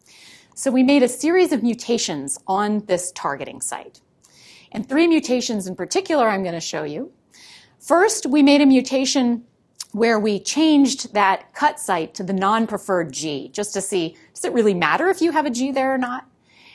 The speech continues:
And the second two mutations had to do with testing the importance of that stretch of A's. We either mutated that stretch of A's to a stretch of G's instead,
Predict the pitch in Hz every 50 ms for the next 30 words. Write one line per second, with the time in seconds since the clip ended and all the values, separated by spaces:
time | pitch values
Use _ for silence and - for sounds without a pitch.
0 | - _ _ - 220 240 240 240 403 427 415 415 392 330 - - 311 294 240 240
1 | 233 233 240 226 202 214 - 220 208 190 - 226 220 208 - 208 180 220 220 208
2 | 190 196 - - 254 269 262 - 294 247 226 214 202 196 190 - - 247 262 -
3 | 233 214 202 - 196 175 196 170 - - - - - 202 196 196 196 - - -
4 | 180 - - - 151 143 131 - - - - - - - _ _ _ - - _
5 | _ _ _ _ _ - _ _ _ _ - 233 262 294 285 240 240 202 190 233
6 | 294 440 - - 330 285 208 196 - 190 175 - - - - 214 190 185 185 -
7 | 190 - 180 170 160 160 160 180 220 - - - _ _ _ - - 254 240 226
8 | 226 220 220 220 - _ _ _ _ _ - 190 - - - 190 175 - 196 160
9 | 151 151 180 240 233 156 143 143 220 240 - - 185 156 - - - 147 - 135
10 | 190 339 -